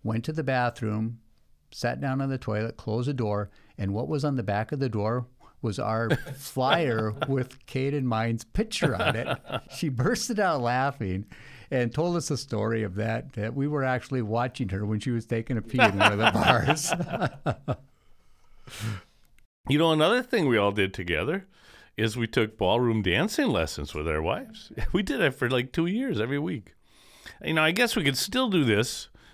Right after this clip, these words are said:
Speaker 2: but I'm glad that we did that when we did it, 'cause we had four other couples who were all our <laughs> friends, and basically we were the whole class, our little friend group there.
Speaker 1: Right, and our instructor, Bruce, he let us bring alcohol into the <laughs> class.
Speaker 2: <laughs> Yeah, so we snuck in there with a cooler every week.
Speaker 1: Right,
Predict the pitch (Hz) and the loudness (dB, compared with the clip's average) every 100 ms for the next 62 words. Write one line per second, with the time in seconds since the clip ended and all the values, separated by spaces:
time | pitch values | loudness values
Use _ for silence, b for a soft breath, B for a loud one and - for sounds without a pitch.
0 | - 160 180 233 254 196 160 160 165 160 | 0 2 4 4 4 2 2 0 2 4
1 | 139 127 120 127 156 135 - - 127 120 | 4 2 2 2 2 2 0 -6 -2 0
2 | 117 110 131 131 127 123 110 113 107 143 | 0 0 0 2 2 2 0 0 0 0
3 | 131 117 - 101 95 107 113 107 - 98 | -2 -4 -4 0 0 2 0 0 -4 -2
4 | 127 139 123 107 117 131 147 160 131 135 | 0 0 0 0 -2 -2 0 0 0 0
5 | 233 185 143 - 165 165 226 254 110 - | 2 2 2 2 0 0 0 2 2 0
6 | 98 107 117 113 139 127 - 87 - - | 0 0 0 -2 -6 -6 -6 -8 -8 -12
7 | - 95 143 214 - 113 120 117 101 - | -6 -4 -2 -2 -2 -2 0 0 -2 -4
8 | 156 - 113 92 151 226 - - - B | -6 -4 -6 -4 -2 -2 -4 -8 -12 B
9 | - 165 202 117 - 120 110 156 - 160 | -4 0 0 -2 -2 0 0 -2 0 2
10 | 107 98 92 92 107 151 190 - 120 190 | 2 0 0 -2 -2 0 2 2 4 2
11 | - 180 - 190 196 208 - - 196 - | 0 -6 -2 0 0 0 -2 -6 -4 -4
12 | 196 196 170 147 180 190 226 190 156 147 | -2 2 2 2 0 2 4 4 4 2
13 | 147 147 143 - - _ _ _ - 180 | 0 0 -2 -4 -16 _ _ _ 0 2
14 | 247 143 | 2 -2